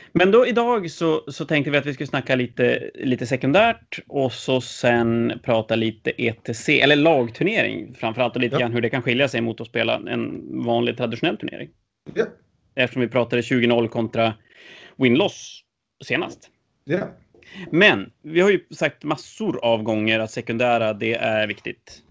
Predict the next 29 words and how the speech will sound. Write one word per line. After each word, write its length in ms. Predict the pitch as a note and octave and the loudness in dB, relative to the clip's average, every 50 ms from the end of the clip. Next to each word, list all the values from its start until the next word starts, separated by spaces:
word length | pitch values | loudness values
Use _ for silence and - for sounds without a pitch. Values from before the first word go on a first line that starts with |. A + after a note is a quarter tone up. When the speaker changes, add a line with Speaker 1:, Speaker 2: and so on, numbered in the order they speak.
| _ _ _ _ _ _ _ _ - | _ _ _ _ _ _ _ _ -6
Speaker 2:
Ja. 360 | B2+ D3+ E3+ B2 - - - _ _ _ _ _ _ _ _ - - - - - - - | 0 2 2 2 0 -4 -14 _ _ _ _ _ _ _ _ -20 -20 -20 -20 -20 -14 -6
Speaker 1:
Och 380 | - B2 B2+ B2+ C3 C3 - - _ _ _ - | -2 0 2 2 2 0 -2 -6 _ _ _ -8
då 140 | C3+ C3 | -8 -4
kanske 220 | - E3 E3 D#3+ E3 | -2 -2 -2 0 0
vi 80 | D#3+ | -2
ska, 220 | - - - C3+ C3 | -2 0 0 0 0
vi 340 | C3 A#2 B2 B2+ B2+ B2+ B2+ | 0 -2 -6 -6 -6 -6 -4
kanske 220 | - C#3 B2+ - | -4 -4 -4 -4
ska 60 | C#3 | -2
backa 220 | A2+ B2+ A#2 - F#3 | -2 -2 0 0 -2
upp 160 | F3+ - - | -2 -2 -2
det 80 | A#2+ | -2
med 120 | A2 A2+ A2+ | 0 0 0
lite, 480 | A2 A2 - - A#2 A2+ A2 A2+ - | -2 -4 -4 -4 -2 0 0 -2 -2
lite 580 | A2+ A#2 A2 A2 _ _ - A2 A2+ A#2 A2+ - | -4 -6 -6 -8 _ _ -4 -4 -2 -4 -4 -6
fakta, 440 | - - A2 - - - - - - - _ | -6 -8 -8 -8 -8 -8 -8 -8 -10 -8 _
helt 220 | - A#2+ A2+ - - | -2 -2 -2 -2 -4
enkelt. 340 | - - - - - - _ _ _ _ _ _ _ - | -8 -8 -10 -16 -16 -16 _ _ _ _ _ _ _ 2
Speaker 2:
Ja, 280 | D3+ F3 F#3+ G#3+ G3 - | 4 6 6 6 6 4
precis. 440 | F#3+ G3 F3 D3 A2+ - - - - - _ _ - | 2 2 2 0 0 -4 -8 -14 -16 -18 _ _ 0
Eh, 420 | E3 D#3+ D#3+ D#3 D3+ D3 C#3+ C#3+ C#3+ - | 4 6 6 8 8 8 8 8 6 6
och 80 | E3+ F3+ | 6 6
det, 340 | F#3+ F#3+ - D#3+ F3 E3 - E3 E3 | 6 4 2 -2 -6 -6 -6 -2 2
det 160 | F3+ G3 F#3 F#3 | 2 4 4 2
som 300 | - F#3 F#3 F#3 F#3 F#3+ | 0 -2 -4 -4 -4 -4
är 40 | |
intressant, 1400 | F#3 F#3 F3+ F3 F3 F3 F3+ F#3 F3 - - - - - A#3 A#3+ A3+ G#3 G3 F#3 F3+ F3 F3 - - - - - - - _ _ _ _ _ _ - - | -2 0 -2 -2 -2 -2 -4 -2 -2 -4 -4 -6 -2 0 2 2 4 4 2 0 0 -2 -2 -4 -10 -16 -18 -20 -20 -20 _ _ _ _ _ _ -8 0
tror 400 | E3+ F#3 A3 C4+ C#4 G#3 C#3+ C3 | 2 4 4 4 4 4 2 4
jag, 520 | A#2 A2+ A2 A2 A2+ A#2 A#2+ B2+ - - | 2 2 2 0 0 -2 -4 -6 -10 -18